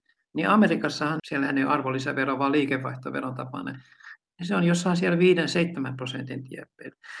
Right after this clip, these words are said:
Se tekeehän se valtavan eron siihen ihmisten, niin, ostovoimaan, jos meillä on, niin kuin, niin erilainen se, tavallaan, se hintataso johtuen siitä verorakenteesta.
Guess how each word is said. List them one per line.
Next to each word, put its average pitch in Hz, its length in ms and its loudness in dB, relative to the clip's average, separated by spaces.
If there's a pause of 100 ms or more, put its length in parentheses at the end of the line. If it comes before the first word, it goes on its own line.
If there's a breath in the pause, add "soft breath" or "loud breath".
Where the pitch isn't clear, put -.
(160 loud breath)
Se - 100 -14
tekeehän 240 300 8
se 185 140 6
valtavan 175 480 8
eron 180 300 4
siihen 139 360 -2
ihmisten, 143 460 -2
niin, 135 120 -2
ostovoimaan, 139 840 -4 (420 loud breath)
jos 143 160 -6
meillä 151 180 2
on, 139 100 2
niin 139 120 4
kuin, 147 120 -6
niin 175 340 4
erilainen 139 560 2
se, 131 120 -10
tavallaan, 131 440 -4
se 131 160 -6
hintataso 135 640 -4 (400 loud breath)
johtuen 147 400 2
siitä 135 220 -2
verorakenteesta. 131 1080 -6